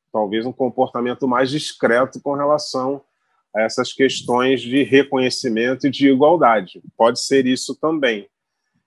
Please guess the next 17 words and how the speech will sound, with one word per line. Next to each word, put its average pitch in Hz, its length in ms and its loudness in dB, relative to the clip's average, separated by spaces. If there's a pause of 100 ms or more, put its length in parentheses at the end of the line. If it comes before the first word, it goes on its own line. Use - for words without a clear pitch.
(280)
Só 156 300 2
que 185 160 -2
com 127 600 -2
a 117 120 0
liderança, 147 720 0
que - 140 -4
eu, 120 80 -4
que - 120 -8
eu 107 140 -2
repito 117 400 -2
aqui, 110 220 -6
o 95 60 -12
trabalho 113 460 2
da 113 140 -2
Katrina 110 420 -2
Adams, 104 640 0
é, 90 560 -20